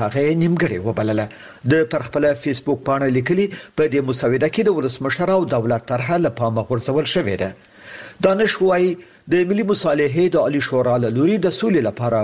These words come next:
وړاندیز شوې طرحه د جمهوریت لپاره د اجماع د پیاوړتیا پر ځای په جمهوریت کې د تفرقې سبب کیږي او د ده په وینا په هیڅ صورت د دې وړ نه ده چې د ترکیې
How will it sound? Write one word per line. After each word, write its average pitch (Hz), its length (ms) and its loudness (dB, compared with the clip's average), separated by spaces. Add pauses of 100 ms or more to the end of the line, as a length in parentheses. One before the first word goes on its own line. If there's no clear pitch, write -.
وړاندیز 120 480 0
شوې 196 300 2
طرحه 101 220 -8 (340)
د 220 160 4
جمهوریت 175 500 0
لپاره 139 400 -2
د 143 160 0
اجماع 123 380 0
د 113 40 0 (100)
پیاوړتیا 113 540 0
پر 113 200 -4
ځای 180 160 2 (360)
په 202 200 0
جمهوریت 185 440 2
کې 190 160 2
د 156 220 0
تفرقې 123 520 -4 (100)
سبب 123 280 0
کیږي 131 340 0 (120)
او 120 220 2
د 135 100 0
ده 233 140 4
په 151 100 -2
وینا 107 320 -2
په - 420 -4
هیڅ 214 220 0
صورت 135 340 2
د 139 120 -4 (120)
دې 123 160 2
وړ 110 140 0 (100)
نه - 100 0
ده 190 140 2
چې 202 100 2 (120)
د 165 160 -2
ترکیې 135 380 0